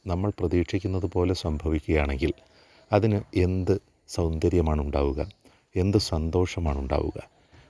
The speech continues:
വൈവിധ്യങ്ങളാണ് ഈ ഭൂമിയിലെ എല്ലാത്തിനെയും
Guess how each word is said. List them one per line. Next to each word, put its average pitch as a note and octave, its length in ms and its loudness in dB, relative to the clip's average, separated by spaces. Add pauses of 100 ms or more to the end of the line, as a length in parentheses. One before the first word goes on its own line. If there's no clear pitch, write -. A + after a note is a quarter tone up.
(100)
വൈവിധ്യങ്ങളാണ് B2+ 920 4 (160)
ഈ G2 120 -2
ഭൂമിയിലെ F2+ 580 -2 (160)
എല്ലാത്തിനെയും D#2+ 680 -2